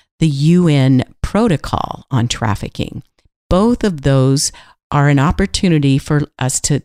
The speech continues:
step back and look at a couple of decades and see where have we come from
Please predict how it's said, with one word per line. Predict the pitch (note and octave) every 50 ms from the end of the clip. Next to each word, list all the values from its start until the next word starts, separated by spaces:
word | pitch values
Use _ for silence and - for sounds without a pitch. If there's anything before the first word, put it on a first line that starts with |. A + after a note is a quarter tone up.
| _ _ -
step | - - - - G3+ A3 - _ _ -
back | D#3 - - G#2 A2 A#2 F3 - - - - _ _ _ _ _ _ _ _ -
and | D#3 D#3+ D#3 D#3 D#3 D3 D3 D#3 - - -
look | - D3 D#3 D#3 F#3+ A#3 - - - - -
at | D3 C#3+ D#3+ D3+ - - _ _ _ _ _ _ -
a | D3
couple | - - - - - - G#3 G3+
of | G#3+ G3+ E3+ -
decades | E3 D3+ - - - D#3+ C3+ A#2 - - - - - - - - - - _ _ _ _ _ -
and | D#3 D#3 D3
see | - - - F3+ E3+ E3+ E3 E3 - - _ -
where | - D3+ E3 F#3+ G#3
have | A3 G#3 F3
we | F3 F3
come | E3+ - - - - B2 C#3 E3 G#3 B3+ D4+ E4 - _ _ _ _ _ _ _ _
from | - G#3 G#3+ G#3+ A3+ A#3+ B3 B3